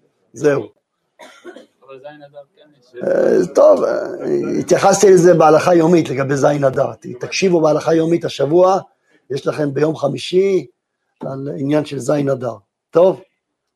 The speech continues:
Speaker 1: זה בעזרת השם. טוב, נמשיך הלאה, את הנושא שלנו.
Speaker 2: אז הרב, למה באמת אמרו, בזמנו על פג אמרנו שבגלל שלא ידעו, אז שיהיה לחומרה, שיתחיל לנהוג, אה,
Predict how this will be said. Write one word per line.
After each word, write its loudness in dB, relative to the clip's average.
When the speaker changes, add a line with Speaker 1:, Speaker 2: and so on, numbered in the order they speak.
Speaker 1:
זה 0
בעזרת 0
השם. -6
טוב, -6
נמשיך 0
הלאה, 2
את -12
הנושא -2
שלנו. -6
Speaker 2:
אז -14
הרב, 2
למה -2
באמת -8
אמרו, -2
בזמנו -6
על -10
פג -10
אמרנו -10
שבגלל -14
שלא -14
ידעו, -10
אז -8
שיהיה -6
לחומרה, 0
שיתחיל -6
לנהוג, -4
אה, -2